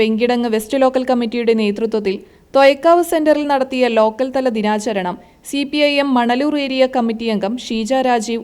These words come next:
ഉദ്ഘാടനം ചെയ്തു. ലോക്കൽ കമ്മിറ്റി അംഗം കെ വി മനോഹരൻ അധ്യക്ഷനായി. ലോക്കൽ സെക്രട്ടറി കെ ബാലകൃഷ്ണൻ, ലോക്കൽ കമ്മിറ്റി അംഗം സി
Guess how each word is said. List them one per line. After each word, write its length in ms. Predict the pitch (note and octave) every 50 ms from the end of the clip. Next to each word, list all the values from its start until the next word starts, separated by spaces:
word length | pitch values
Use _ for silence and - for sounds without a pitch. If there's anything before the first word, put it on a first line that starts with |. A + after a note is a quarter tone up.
| A3+ F#3+
ഉദ്ഘാടനം 520 | F3+ E3 E3 G3 G#3 G3 G3 G3 F3+ E3 E3 -
ചെയ്തു. 260 | F3 E3+ E3+ G3+ G#3 G#3 - - - _ _ _ _ -
ലോക്കൽ 320 | A3 A#3 A#3 A#3 A#3+ C#4 C#4 C#4+
കമ്മിറ്റി 300 | C#4+ C#4 C#4 C4 C4+ C4+ C4 B3+
അംഗം 200 | A3+ A#3 A#3+ C#4+ D4+ - C4+
കെ 100 | B3+ B3+ B3+ C4
വി 60 | B3+ B3 A#3
മനോഹരൻ 500 | A3+ G#3+ G#3 G#3+ A3+ A#3 B3 A3+ A3+ A#3 - - G3
അധ്യക്ഷനായി. 600 | F3+ E3+ G3 G3+ G3+ - G#3+ F#3 F3 F3 F#3 G3 - - _ _ _ _ _ _ B3+ B3
ലോക്കൽ 260 | C4+ C4+ C4 D4 E4 E4 E4+
സെക്രട്ടറി 500 | F#4 E4+ E4+ D#4+ D#4+ D#4 D4+ C#4+ D4 C#4+ C#4 C#4+ C4+
കെ 80 | B3+ G#3+ G#3+
ബാലകൃഷ്ണൻ, 680 | G#3+ G#3 G3+ G#3+ A3 A3 A#3+ A#3+ - - G#3+ G3+ A3 G3+ - _ _ _ - G#3+ A3+
ലോക്കൽ 260 | A#3+ A#3+ A#3+ C#4 C#4 -
കമ്മിറ്റി 260 | D4 C#4 C#4 C4 C#4 C4+ C4+ B3
അംഗം 160 | B3+ C4 C#4+ D#4 D4+ -
സി 140 | C#4+ A#3+